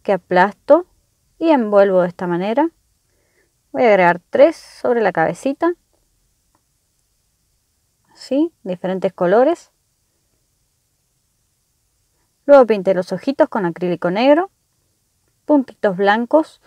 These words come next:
tanto en los ojitos como en la montura. Agregué un poquito de rubor en los cachetes. Unas lucecitas en los cachetes con acrílico blanco también. Y luego unas pelotitas en el collar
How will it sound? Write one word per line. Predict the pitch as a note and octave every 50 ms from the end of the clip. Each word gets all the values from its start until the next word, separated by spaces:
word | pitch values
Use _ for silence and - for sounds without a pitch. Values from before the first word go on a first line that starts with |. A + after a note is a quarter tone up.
| _ _ _ _ _
tanto | - F3+ F3+ E3+ E3+
en | E3
los | E3+ D#3+ -
ojitos | F3+ F3+ - - C4 C#4+ _ - F#4+ G4 - _ _ _ _ _ _ _ _ _ _ _ _ _
como | - A#3+ A#3 A3+
en | G#3+ G#3
la | G3 F3
montura. | F3 F3 F3+ F3+ - C4 C#4+ D#4 E4 F4+ F#4+ _ _ _ _ _ _ _ _ _ _ - _ _ _ _ _ _ _ _ _ _ _ _ _ _
Agregué | _ - - A3 G#3
un | G3
poquito | F3+ F#3+ F3+ F#3+ F3+ F#3+
de | F#3
rubor | F3+ F3 F3 E3+ E3+ F3 E3+
en | E3+ E3+
los | E3+ -
cachetes. | - D3 D3+ _ - - C4 C#4 C#4+ - - F4 E4 - - _ _ _ _ _ _ _ _ _ _ _ _ _ _ _ _ _ _ _
Unas | - A3 G3 F#3+
lucecitas | F3+ F3+ E3+ - F3+ E3+ - F#3+ F3+ - F3+ -
en | - F3
los | F3 E3+
cachetes | - E3+ E3+ - - F3 - F3
con | _ - E3+ F3
acrílico | E3 - E3+ E3 D#3+ D#3+ _ -
blanco | E3 F3+ G3+ A3 A#3+ C4 - C4+
también. | - B3+ A#3+ B3 B3+ C4 C#4+ F4 _ _ _ _ _ _ _ _ _ _ _ _ _ _ _ _ _ _ _
Y | G4
luego | G4 F#4+
unas | F#4 F4+ D#4+ C4+
pelotitas | _ B3+ A3+ G#3+ G#3 - B3+ A#3+ _ D4+ D4+ - -
en | C4 B3
el | B3+ B3+ B3
collar | - A#3+ G#3 G3 F#3+ F#3 G3+ B3